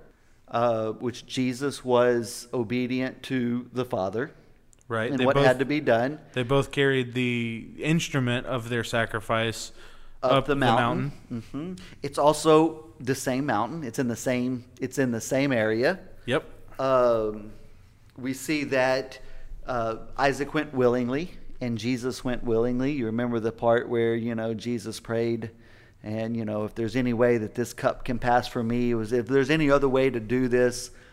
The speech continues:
Speaker 1: Father, please let it be so, but your will be done." And I believe that, uh, there was some of the same conversation between Isaac and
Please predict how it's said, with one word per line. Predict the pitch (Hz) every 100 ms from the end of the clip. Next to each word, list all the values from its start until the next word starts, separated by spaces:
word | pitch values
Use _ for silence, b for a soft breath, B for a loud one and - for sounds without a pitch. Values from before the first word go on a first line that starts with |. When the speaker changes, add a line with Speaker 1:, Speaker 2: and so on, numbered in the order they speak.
| b -
Speaker 1:
Father, | 127 113 113
please | 127 117 123
let | 120 117
it | 117
be | 123
so, | - 123 117 120 117 B B B
but | 107 135 120 - - -
your | 117 135 123
will | 123 123
be | 123 123
done." | 120 120 127 131 127 b b b -
And | 117 117
I | 120
believe | 117 117 123 120
that, | 117 117 -
uh, | 123
there | 113 123
was | 123 123
some | 135 123
of |
the | 113
same | - 139 131 127 120
conversation | 135 131 117 131 127 - 131 120
between | 113 127 123 117
Isaac | 113 120 113 123 123
and | 123 117 113 110 104